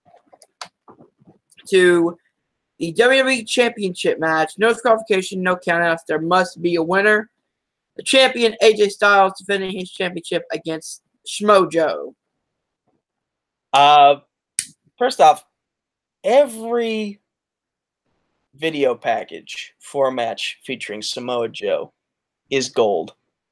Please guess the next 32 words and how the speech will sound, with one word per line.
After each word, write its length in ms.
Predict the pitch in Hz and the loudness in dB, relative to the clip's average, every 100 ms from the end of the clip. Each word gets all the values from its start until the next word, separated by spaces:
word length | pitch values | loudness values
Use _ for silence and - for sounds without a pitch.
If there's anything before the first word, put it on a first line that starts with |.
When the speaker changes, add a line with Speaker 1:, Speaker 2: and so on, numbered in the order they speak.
| _ - | _ -2
Speaker 2:
And 200 | 127 180 | 0 2
it, 80 | 175 | 0
Speaker 1:
Yes. 380 | 151 147 _ _ _ _ | -2 -10 _ _ _ _
Speaker 2:
it, 220 | 139 135 147 | -4 -2 -2
it, 220 | 143 143 _ _ _ _ - | -4 -6 _ _ _ _ 0
like, 260 | 135 120 - _ _ - | 2 2 -2 _ _ 0
Hell 320 | 165 208 214 | 4 6 6
in 60 | |
a 60 | 208 | 4
Cell, 560 | - 190 202 196 202 - _ _ | 2 6 6 6 2 -8 _ _
that 240 | 147 143 - | 2 2 2
promo 340 | 147 143 135 | 2 2 2
package 380 | 131 117 113 113 | 0 -2 -4 -12
was 140 | 104 | -16
great. 420 | - 101 98 - - _ _ _ 165 | -14 -12 -12 -14 -20 _ _ _ -14
Speaker 1:
Mm-hmm. 340 | 165 165 180 - _ | -12 -10 -12 -16 _
Speaker 2:
This 240 | - 180 - | -4 -4 -2
one, 480 | 170 160 151 143 - _ _ _ _ _ _ _ _ _ _ - | 0 2 0 -6 -14 _ _ _ _ _ _ _ _ _ _ -6
equally, 520 | 190 165 170 156 147 | -4 -2 2 4 2
if 140 | 131 | 0
not 260 | 127 120 - | -2 -6 -4
better. 320 | 101 80 - _ _ _ _ _ - | -4 -4 -10 _ _ _ _ _ -2
Uh, 200 | 131 120 | 2 2
like, 340 | 123 120 127 156 | 2 -2 -4 -18
j-, 240 | - 147 - _ 135 | -14 -14 -14 _ -4
and 300 | 135 139 - _ _ _ _ 165 | -4 -6 -16 _ _ _ _ -8
Speaker 1:
Daddy's 440 | 202 165 156 147 - | 0 2 2 -2 -6
Speaker 2:
like, 80 | |
Speaker 1:
home. 400 | 165 143 131 139 - _ _ | -8 -8 -12 -18 -20 _ _
Speaker 2:
Yeah, 160 | 170 143 | 2 4
like, 260 | 127 120 | 2 -2
it, 160 | 123 | -8